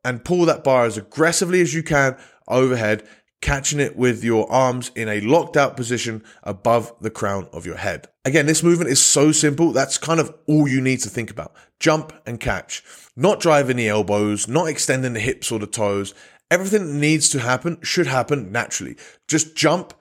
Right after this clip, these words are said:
and catch that bar overhead. I like this movement so much because it forces you to be explosive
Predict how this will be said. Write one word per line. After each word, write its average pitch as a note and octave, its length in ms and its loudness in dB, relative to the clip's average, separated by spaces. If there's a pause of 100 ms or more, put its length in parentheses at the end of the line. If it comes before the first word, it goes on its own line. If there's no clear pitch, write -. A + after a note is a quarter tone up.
(180)
and G#2+ 180 -14
catch B2+ 260 -2
that A#2+ 160 0
bar A2 260 2
overhead. F#2+ 440 -8 (160)
I C3 40 2
like F#3 140 4
this E3 140 -2
movement F3 260 0
so C#3 300 2
much C3+ 240 -4
because C3+ 200 -4
it - 120 -8
forces D#3+ 440 2
you C#3+ 120 0
to C3 100 -6
be A#2 160 0
explosive A2 800 -4